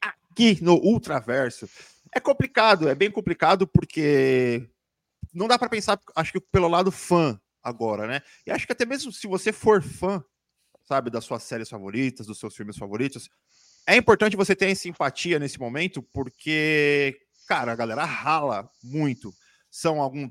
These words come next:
alguns atores, igual o Gui falou, tão ali na cereja do bolo, que ganham, tipo, valores estratosféricos. Sim, mas não são todos. Então é importante ter essa empatia,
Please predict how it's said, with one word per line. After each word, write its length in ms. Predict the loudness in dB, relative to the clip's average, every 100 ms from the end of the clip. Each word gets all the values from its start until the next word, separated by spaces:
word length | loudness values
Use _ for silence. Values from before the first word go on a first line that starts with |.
| -10
alguns 300 | -8 -4 -4
atores, 280 | -2 -2 0
igual 180 | 2 2
o 20 |
Gui 100 | 0
falou, 240 | -2 -4
tão 240 | -6 -8 -8
ali 200 | -8 -8
na 100 | -10
cereja 360 | -8 -6 -6
do 120 | -10
bolo, 260 | -4 -2 -2
que 140 | -8
ganham, 260 | -2 0 0
tipo, 400 | -4 -10 -12 -14 -20 _ 0
valores 380 | 2 2 0
estratosféricos. 1200 | -4 -10 -10 -8 -4 -4 -6 -10 -6 -6 -6 -10
Sim, 380 | -10 -4 0 0
mas 180 | 0 -2
não 140 | -4
são 200 | -4 -6 -4 2
todos. 500 | 2 2 -8 -12 -20 _ _ _
Então 240 | -4 -2
é 80 | 0
importante 440 | -2 -4 -2 -4 -6
ter 80 |
essa 160 | -8 -8
empatia, 580 | -6 -6 -4 0 0